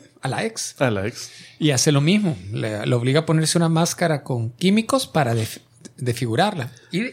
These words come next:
Speaker 1: y de-, ya desfigurada, ok, masita.
Speaker 2: Sos mi.
Speaker 1: Hoy te quedas en mi banda y aquí va tu nueva máscara para que se viera mejorcita,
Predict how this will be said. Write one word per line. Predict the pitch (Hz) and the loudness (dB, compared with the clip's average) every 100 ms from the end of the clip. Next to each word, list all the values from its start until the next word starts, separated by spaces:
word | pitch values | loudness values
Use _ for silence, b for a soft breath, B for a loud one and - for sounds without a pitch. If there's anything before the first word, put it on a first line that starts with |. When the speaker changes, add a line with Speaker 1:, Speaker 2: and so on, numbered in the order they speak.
| - | -2
Speaker 1:
y | 240 | 0
de-, | 185 - - | 0 -2 -4
ya | 135 139 131 | -6 -2 -2
desfigurada, | 139 165 220 220 226 285 320 - | 0 0 2 4 4 4 0 -2
ok, | 139 117 | -4 -2
masita. | 110 - - - - b b b b | -4 -6 -8 -12 -20 b b b b
Speaker 2:
Sos | - 123 | -2 0
mi. | 120 143 | 2 2
Speaker 1:
Hoy | 151 180 254 - _ _ | 4 2 0 -4 _ _
te | - 147 | -4 -2
quedas | 139 156 196 | 0 0 0
en | 208 | 0
mi | 185 | 0
banda | 175 240 285 269 | 0 0 0 0
y | 170 | 0
aquí | 131 | -4
va | 160 170 - | -4 -4 -2
tu | 185 156 - _ _ | 0 0 -2 _ _
nueva | 160 160 165 | 0 2 4
máscara | 170 233 - - - 254 - 143 - - - - - | 4 2 2 0 -2 -2 -6 -12 -16 -20 -20 -10 -4
para | 151 | -4
que | 156 | -2
se | 143 | -4
viera | 175 214 202 180 - | -2 -2 -2 0 0
mejorcita, | 208 208 247 370 - - | 2 0 -2 -6 -10 -16